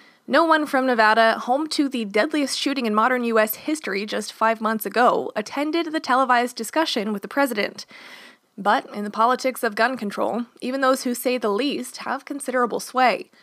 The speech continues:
Despite a clamor for action in the wake of the Florida school shooting, a powerful group of vulnerable lawmakers, both Republicans and Democrats, have pointedly avoided the national conversation about guns. They often choose strategic silence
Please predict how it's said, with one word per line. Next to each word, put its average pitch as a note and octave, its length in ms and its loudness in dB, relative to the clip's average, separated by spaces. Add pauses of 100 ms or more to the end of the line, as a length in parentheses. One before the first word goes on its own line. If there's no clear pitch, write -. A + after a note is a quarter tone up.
(380)
Despite D#4+ 520 2
a C4+ 80 0
clamor C#4+ 460 0
for A#3+ 180 -2
action B3+ 380 0
in A#3+ 80 0
the G3+ 80 -2
wake A3+ 200 0
of A3 80 -4
the G3+ 60 -8
Florida A3+ 400 -2
school G#3 240 -4
shooting, G3+ 480 -4
a G#3 80 0
powerful D4+ 480 0
group B3 260 -2
of A3+ 180 2
vulnerable A3 480 2
lawmakers, A3 600 2
both G#3+ 300 -4
Republicans D4 640 -4
and C#4 320 -6
Democrats, - 600 -4 (120)
have - 220 -10
pointedly A#3 640 -6
avoided G#3 560 -4 (160)
the G3+ 60 -10
national G3 320 -4
conversation G3+ 680 -4
about - 240 -4
guns. - 500 -2 (720)
They C4 160 4
often G#4 400 6
choose D#4+ 500 0
strategic D#4 760 -2
silence C4+ 720 0